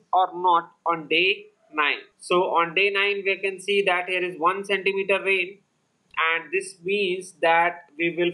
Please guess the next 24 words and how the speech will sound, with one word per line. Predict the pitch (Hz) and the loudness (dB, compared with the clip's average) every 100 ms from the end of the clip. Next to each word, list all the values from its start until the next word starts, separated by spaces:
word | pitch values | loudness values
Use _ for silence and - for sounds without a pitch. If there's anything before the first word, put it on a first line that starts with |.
| - | 0
follow | 175 180 165 180 170 | 2 4 4 0 -4
this | 165 185 - | -4 -4 -6
particular | - - 165 160 165 160 160 | -8 -4 -4 -4 -2 -2 0
column | 160 151 151 175 143 | 0 0 -2 -8 -4
when | 151 147 | -2 -2
it | 160 - 151 | -6 -6 -4
rained | 170 180 175 - | -2 -2 -4 -6
previous | 143 135 147 - | -6 -2 -4 -2
day. | 139 - - _ _ _ | -4 -4 -10 _ _ _
So | - 170 | -6 -2
the | 170 - | 0 0
event | 175 190 208 202 | 0 0 -2 0
here | 196 202 190 | 2 2 2
will | 196 185 | 0 0
be | 196 170 | -2 -2
two | 175 | -6
centimeter | 185 175 185 185 180 180 | -4 -4 -2 -2 0 0
rain. | 190 202 - _ _ _ | -2 -6 -10 _ _ _
Now | 160 - - - - _ _ _ | -2 0 0 -4 -12 _ _ _
this | 196 214 - - - | 2 2 -2 -14 -4
is | 190 185 180 | 2 2 2
the | 175 180 180 - - - | 2 2 2 -2 -10 -4
final | 156 180 202 196 - _ - | -4 0 2 2 0 _ 0
forecast | 165 160 196 160 165 - | 2 2 2 0 0 -6